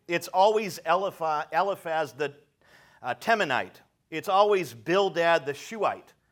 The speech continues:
And you see this throughout the book. So every time these men, these friends of Job, are identified, their origin or people group is always associated with them. They're never just called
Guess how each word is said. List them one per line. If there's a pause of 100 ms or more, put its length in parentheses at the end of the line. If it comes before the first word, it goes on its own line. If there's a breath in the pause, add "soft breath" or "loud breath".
(640)
And
you
see
this
throughout
the
book.
So
every
time
these
men,
these
friends
of
Job,
are
identified, (260)
their
origin
or
people
group
is
always
associated
with
them.
They're
never
just (260 soft breath)
called